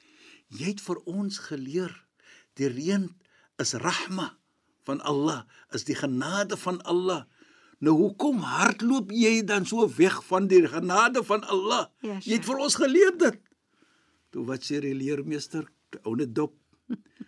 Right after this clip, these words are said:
Speaker 1: "Ja, maar ek wil die trap op Allah se genade nie, daarvoor hardloop ek."
Speaker 2: Wauw.
Speaker 1: <laughs> Kyk
Speaker 2: Ja,
Speaker 1: net hoe mooi.
Speaker 2: die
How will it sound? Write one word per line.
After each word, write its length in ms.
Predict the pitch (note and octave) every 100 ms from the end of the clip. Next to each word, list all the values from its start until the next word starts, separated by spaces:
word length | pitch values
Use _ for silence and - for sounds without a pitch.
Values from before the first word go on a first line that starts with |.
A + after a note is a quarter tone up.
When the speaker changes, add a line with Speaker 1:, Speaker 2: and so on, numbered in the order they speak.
| _ _ _ _ _
Speaker 1:
"Ja, 260 | G#2+ B2
maar 180 | B2 A2+ -
ek 160 | B2 G2
wil 140 | A2+
die 160 | B2 -
trap 300 | D#3+ F3 F3+
op 160 | C3+ -
Allah 260 | G#2 A2
se 140 | - -
genade 540 | - F2 E2 - -
nie, 120 | F2+ F#2
daarvoor 360 | G#2 G2+ A#2
hardloop 400 | E2+ - - -
ek." 60 | -
Speaker 2:
Wauw. 640 | G3+ G3+ A#3+ A3+ G#3+ G3+ _
Speaker 1:
<laughs> 120 | -
Kyk 120 | A3
Speaker 2:
Ja, 60 | A3
Speaker 1:
net 140 | F#3
hoe 100 | G#3
mooi. 200 | D3
Speaker 2:
die 60 | C3